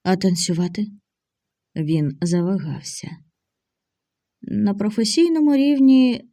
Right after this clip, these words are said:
навряд чи. Навантаження занадто велике. Але рухатися, жити нормальним життям цілком реально».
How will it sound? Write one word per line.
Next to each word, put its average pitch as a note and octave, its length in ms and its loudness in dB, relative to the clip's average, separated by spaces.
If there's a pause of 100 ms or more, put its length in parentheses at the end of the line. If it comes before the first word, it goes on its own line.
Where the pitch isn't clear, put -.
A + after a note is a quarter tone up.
(140)
навряд F#3 460 0
чи. - 160 -8 (400)
Навантаження B3 720 2
занадто D#3 400 -4
велике. E3 440 -8 (880)
Але F3 320 2
рухатися, E3+ 840 -4 (280)
жити G3 460 2
нормальним D#3+ 500 -2
життям D#3+ 420 -4
цілком D3+ 400 -6
реально». F#3 540 -4